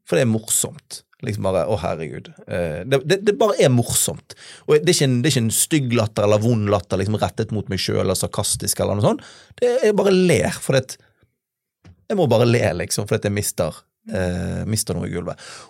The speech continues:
Og den, eh, å endre, liksom, den indre dialogen, den automatiske responsen som kommer, eh, det er ikke gjort i en håndvending, og det er derfor du må ha trygghet og tålmodighet og nysgjerrighet og egenomsorg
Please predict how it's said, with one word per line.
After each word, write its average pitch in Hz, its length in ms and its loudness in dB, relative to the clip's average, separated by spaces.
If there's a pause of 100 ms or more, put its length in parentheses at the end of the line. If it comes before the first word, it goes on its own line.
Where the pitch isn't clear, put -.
Og 147 120 2
den, 175 280 2 (160)
eh, 135 400 6
å - 180 0
endre, 147 540 2
liksom, 135 240 2
den 147 240 2
indre 127 420 4
dialogen, 117 640 4
den 131 160 0
automatiske 131 880 0
responsen 113 640 0
som 101 160 -4
kommer, 135 460 0 (1080)
eh, 123 360 4 (520)
det 190 220 2
er - 100 -4
ikke 156 220 2 (160)
gjort - 420 -6
i - 80 0
en 110 140 2
håndvending, 151 480 2
og 117 80 -2
det 135 80 2
er 151 160 0
derfor - 260 -4
du 104 100 0
må - 140 -4
ha 135 320 2 (140)
trygghet 104 640 -2
og 101 340 0
tålmodighet 107 640 -2 (160)
og 98 160 -2
nysgjerrighet 92 720 0
og - 180 -12
egenomsorg 95 600 -2